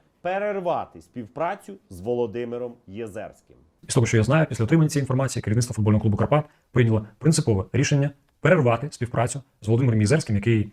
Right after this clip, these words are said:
Speaker 2: е, в останні місяці числився старшим тренером в кошторисі львівського клубу.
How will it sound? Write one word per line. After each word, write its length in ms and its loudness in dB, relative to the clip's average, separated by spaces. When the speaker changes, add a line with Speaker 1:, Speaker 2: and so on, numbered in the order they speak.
Speaker 2:
е, 60 2
в 80 4
останні 240 2
місяці 300 -2
числився 420 -2
старшим 420 0
тренером 280 -2
в 260 0
кошторисі 440 -2
львівського 340 2
клубу. 180 0